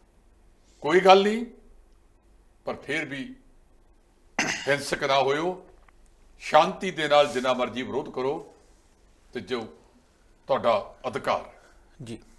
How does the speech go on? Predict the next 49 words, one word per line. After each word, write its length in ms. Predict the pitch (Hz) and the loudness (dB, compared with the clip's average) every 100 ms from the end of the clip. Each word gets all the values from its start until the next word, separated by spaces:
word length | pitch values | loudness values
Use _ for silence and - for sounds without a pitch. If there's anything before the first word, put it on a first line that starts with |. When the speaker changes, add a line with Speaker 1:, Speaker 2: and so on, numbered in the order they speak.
| - - - - | -20 -20 -20 -12
Speaker 2:
ਸੋ 120 | 156 | -8
ਦੂਜੇ 220 | 143 139 | -8 -6
ਪਾਸੇ 300 | 151 160 175 | 0 0 0
ਪੰਜਾਬ 480 | 175 147 131 139 131 | -4 -6 0 0 0
ਦੇ 120 | 151 | -4
ਸਾਬਕਾ 420 | 143 139 127 - | 0 0 0 0
ਆਈ 180 | 139 127 | 0 0
ਏ 60 | 131 | -4
ਐਸ 160 | 131 | -6
ਅਧਿਕਾਰੀ 480 | 135 123 - 143 127 | -8 -10 -2 0 0
ਪਰਮਪਾਲ 500 | 135 135 127 143 135 | -4 -6 -4 -2 -2
ਕੌਰ 200 | 127 127 | -2 -8
ਜਿੱਥੇ 220 | 120 127 | -8 -10
ਭਾਜਪਾ 460 | 135 - 127 113 131 | -8 0 0 0 -6
ਦੇ 120 | 123 | -4
ਸ਼ਾਮਲ 360 | 127 127 117 123 | -4 -4 -4 -8
ਹੋ 140 | 120 | -10
ਗਏ 80 | 123 | -10
ਨੇ 80 | 135 | -8
ਤੇ 100 | 147 | -8
ਸਿਕੰਦਰ 340 | - 131 120 | -8 -10 -10
ਸਿੰਘ 160 | - 143 | -10 -8
ਮਲੂਕਾ 320 | 120 110 131 | -8 -4 -4
ਦੀ 100 | 131 | -4
ਨੂੰਹ 220 | 113 117 | -6 -8
ਨੇ 60 | 135 | -8
ਉਹਨਾਂ 180 | 135 135 | -6 -4
ਵੱਲੋਂ 160 | 131 | -6
ਸੁਖਬੀਰ 340 | 127 117 120 123 | -8 -10 -10 -8
ਸਿੰਘ 260 | 143 131 | -8 -10
ਬਾਦਲ 300 | 107 131 127 | -6 -6 -6
ਨੂੰ 120 | 135 | -8
ਡੀ 100 | 127 | -8
ਐਨ 60 | 123 | -8
ਏ 40 | |
ਨੂੰ 160 | 127 131 | -8 -6
ਲੈ 140 | 117 | -4
ਕੇ 140 | 113 127 | -4 -4
ਜਵਾਬ 280 | 117 110 107 | -2 -2 -2
ਦਿੱਤਾ 260 | 107 104 | -8 -10
ਗਿਆ 140 | 104 - | -10 -14
ਜੀ। 160 | - - - - - - - | -18 -20 -20 -20 -20 -12 -2
Speaker 1:
ਅਸਲ 280 | 156 208 226 | -2 0 0
ਦੇ 100 | 240 | 2
ਵਿੱਚ 200 | 233 233 | 0 -4
ਸਰਦਾਰ 400 | 196 196 180 196 | -2 4 4 4
ਸੁਖਬੀਰ 320 | 190 170 202 | 2 -2 -4
ਸਿੰਘ 220 | - 208 | 0 0
ਬਾਦਲ 540 | 190 151 151 185 127 | 4 4 4 2 0